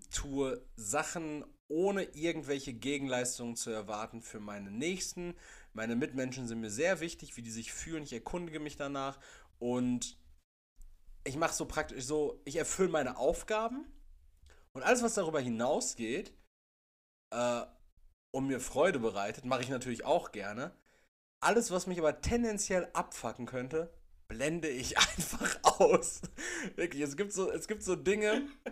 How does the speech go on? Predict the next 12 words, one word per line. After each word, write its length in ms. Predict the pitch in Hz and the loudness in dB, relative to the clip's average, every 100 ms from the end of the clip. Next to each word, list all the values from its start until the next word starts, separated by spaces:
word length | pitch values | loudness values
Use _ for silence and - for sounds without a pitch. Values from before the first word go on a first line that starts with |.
| - - - - - 330 | -12 -20 -20 -16 0 6
Also, 200 | 170 196 - - | 8 6 2 0
und 280 | 202 - - | 0 0 2
klar 320 | 196 254 277 | 6 8 8
klingt 260 | - 208 220 | 6 4 4
das 160 | 139 | 4
super 240 | 190 202 170 | 6 6 6
infantil 540 | 175 165 160 - 185 | 6 4 4 2 2
und 100 | 151 | 6
Leute 220 | 156 160 | 6 6
denken 240 | 156 160 151 | 4 2 2
so, 160 | 139 - - - | 0 -2 -12 0
das 280 | - - | 2 4